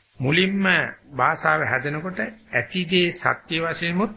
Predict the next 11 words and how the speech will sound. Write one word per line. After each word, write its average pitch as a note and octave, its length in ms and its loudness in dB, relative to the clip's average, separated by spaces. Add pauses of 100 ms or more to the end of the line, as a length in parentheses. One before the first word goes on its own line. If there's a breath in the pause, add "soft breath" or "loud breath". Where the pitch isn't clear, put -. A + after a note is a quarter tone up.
(140)
නැති C3+ 400 0
දේ G3+ 300 0
අසත්‍ය - 520 -4
වශයෙන්මුත් D#3 420 -2
තමයි D#3 220 -4
අරගෙන G1+ 300 -6
තියෙන්නේ. - 260 -20 (680 loud breath)
නිසා E3+ 360 0
සත්‍යන්නේ G3 920 0 (380)
ඇත්ත - 420 -4
කියන, A2+ 360 0